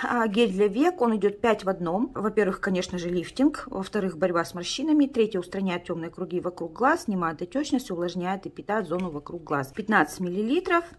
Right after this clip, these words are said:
а, артикул ноль семь шестьдесят восемь. Так, это все нам в дом, поэтому консистенцию я вам обязательно покажу.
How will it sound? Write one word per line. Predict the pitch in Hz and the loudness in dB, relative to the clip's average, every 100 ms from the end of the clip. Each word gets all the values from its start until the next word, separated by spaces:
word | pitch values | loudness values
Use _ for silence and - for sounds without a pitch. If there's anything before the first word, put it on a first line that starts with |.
| - - - | -14 -14 -8
а, | - 202 196 | -2 2 2
артикул | 170 185 277 233 | 2 0 -2 0
ноль | 190 233 | 0 0
семь | 226 196 214 | -2 -2 -2
шестьдесят | - 185 170 170 - 196 202 185 | -2 -6 -8 -10 -2 0 0 -4
восемь. | 165 170 165 - 147 - - - - - | -2 -2 -2 -6 -8 -8 -12 -12 -18 -2
Так, | 214 165 - | 2 2 0
это | 214 208 | -4 -4
все | 160 - 202 | -6 -4 -2
нам | 190 226 208 | 0 2 0
в | 175 | -2
дом, | 233 339 403 | 2 2 2
поэтому | 233 220 208 190 | 0 0 0 0
консистенцию | - 202 208 - 214 214 - 180 | -2 -6 -6 -4 -2 -2 -4 -4
я | 185 185 | -2 -2
вам | 175 | -4
обязательно | 170 175 185 180 180 170 160 | -6 -4 -2 -2 -4 -8 -8
покажу. | 165 - 170 165 262 403 | -10 -8 -8 -4 -2 -2